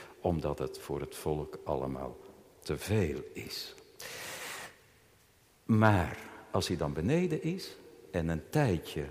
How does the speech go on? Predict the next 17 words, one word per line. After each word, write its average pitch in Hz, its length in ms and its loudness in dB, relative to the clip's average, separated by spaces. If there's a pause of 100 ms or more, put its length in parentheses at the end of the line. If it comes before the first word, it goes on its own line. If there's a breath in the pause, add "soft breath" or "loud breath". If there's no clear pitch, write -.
(480)
die 82 160 -4
doek 151 220 4
opgehad 110 460 0
heeft, 87 220 -2
wat 76 200 -4
zie 185 240 -2
je 127 140 0
dan? 123 320 -4 (560 loud breath)
Dat 76 220 -4 (220)
toch - 520 0
die 80 140 -4
glans 113 840 -2
op 90 200 -2
een 73 80 -2
gegeven 80 560 -2
moment 76 540 -4
verdwijnt. 67 920 -8